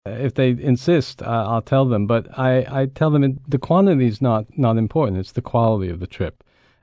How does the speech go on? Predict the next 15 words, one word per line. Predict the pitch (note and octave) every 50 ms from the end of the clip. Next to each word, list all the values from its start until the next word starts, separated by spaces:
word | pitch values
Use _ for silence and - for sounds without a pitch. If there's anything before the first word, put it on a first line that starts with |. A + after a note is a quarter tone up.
| _
You | - E3+ C3+
know, | B2 A#2+
I | B2+ D3 D3+
started | - - F3 E3 D#3 C#3+ B2+
traveling | - - C#3 C3+ C3 C3 C3 B2 A#2+
in | A#2 A2+ A2
the | G#2
seventies, | - - - B2+ B2 B2+ A#2+ A2 G#2 F#2 F#2 -
which | A2 G2+ - -
was | A2 F#2+
the | - G#2 F#2+
age | A2+ A#2 A#2+ G#2+ -
of | A2+
the | G2
backpacker, | F#2+ G2+ A#2 A2+ G#2 - - - A2 G2 F#2 - - G#2 F#2+ F2+